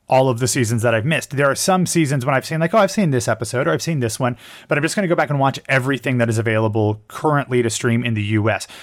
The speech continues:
From what I can tell, and it's hard to figure out because in the U K, they're called the Great British Bake Off. They cannot use that name in the U S because Pillsbury owns the copyright on the term Bake Off, so they had to change it over to the Great British Baking Show when it started airing on P B S.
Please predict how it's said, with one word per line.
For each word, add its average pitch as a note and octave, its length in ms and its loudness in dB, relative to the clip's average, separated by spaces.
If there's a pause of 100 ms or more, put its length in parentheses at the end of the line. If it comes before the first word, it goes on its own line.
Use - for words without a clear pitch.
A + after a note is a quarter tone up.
(120)
From B2 200 -2
what G3+ 180 4
I C#4 80 2
can C3+ 220 -6
tell, D#3+ 240 4
and A2+ 80 0
it's - 100 -6
hard G#3+ 380 2
to F3+ 80 -2
figure C3+ 340 0
out D3+ 160 0
because C3 460 0 (340)
in C3 540 0 (480)
the C3 140 -8
U C3+ 160 -2
K, D#3+ 420 2
they're B2+ 120 0
called C#3+ 260 0
the C3+ 60 0
Great C3 200 0
British B2 260 0
Bake B2 300 -2
Off. - 260 -12 (760)
They D#3+ 100 2
cannot F3+ 280 0
use F#3+ 180 2
that F3 140 -2
name D#3+ 140 -4
in D3+ 60 -4
the C#3 80 -2
U C#3 140 2
S A#2+ 100 -2
because B2 240 -4
Pillsbury D3+ 580 0
owns B2+ 240 -2
the B2+ 80 -6
copyright D3 600 -2
on B2+ 260 0
the A#2+ 80 -2
term A#2 460 -2
Bake A2+ 200 -2
Off, G#3 280 0 (280)
so - 120 -4
they D#3+ 80 2
had E3 160 2
to F3 80 -2
change F3 280 2
it F3 100 0
over C#3+ 200 2
to B2+ 60 0
the B2 80 0
Great B2 320 0
British A#2+ 360 -2
Baking D3+ 360 0
Show B2 260 2
when C3 140 0
it A#2 80 -6
started C3 280 0
airing A#2 280 -2
on A2 180 0
P A#2 220 -8
B G#2+ 240 0
S. - 240 -4